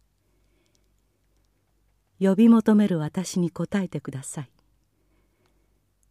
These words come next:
私の正しさを認めてくださる神よ。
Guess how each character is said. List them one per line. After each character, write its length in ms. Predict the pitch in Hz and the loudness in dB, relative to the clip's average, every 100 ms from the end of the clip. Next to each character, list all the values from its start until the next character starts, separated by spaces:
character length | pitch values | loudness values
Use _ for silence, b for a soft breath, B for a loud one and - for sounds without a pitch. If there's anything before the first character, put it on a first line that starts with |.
| _ _ - | _ _ -4
私 380 | 175 196 - | -2 -2 -2
の 120 | 185 185 | -4 -2
正 300 | 190 202 - | -2 -2 -2
し 40 | |
さ 240 | - 165 | -2 0
を 80 | 151 | 0
認 240 | 160 175 190 | 0 2 0
め 120 | 185 | 0
て 100 | 180 | -4
く 120 | 165 | -4
だ 100 | 175 | -6
さ 180 | - 175 | -6 -8
る 120 | 156 | -8
神 320 | - 160 147 | -10 -10 -10
よ。 100 | 135 | -14